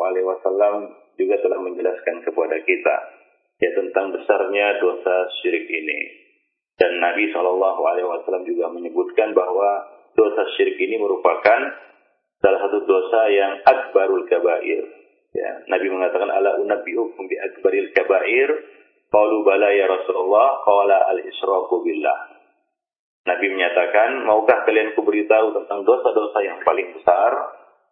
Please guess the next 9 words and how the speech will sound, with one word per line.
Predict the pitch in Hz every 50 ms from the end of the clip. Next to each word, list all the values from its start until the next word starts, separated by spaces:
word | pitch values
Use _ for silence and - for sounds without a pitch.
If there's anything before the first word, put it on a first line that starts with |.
| _ _ -
Mereka | 95 107 - - 127
menjawab, | 123 113 104 110 117 123 - -
"Tentu | - - - 135 -
saja, | 151 151 151 147 135 123
wahai | 113 107 110 110 101
Rasulullah." | 101 98 - 104 101 95 90 87 85 82 82 80 - - - - -
Maka | - 90 90 - 101 95
Nabi | 98 92 90 92 90 92
menjawab, | 87 85 90 85 85 92 107 117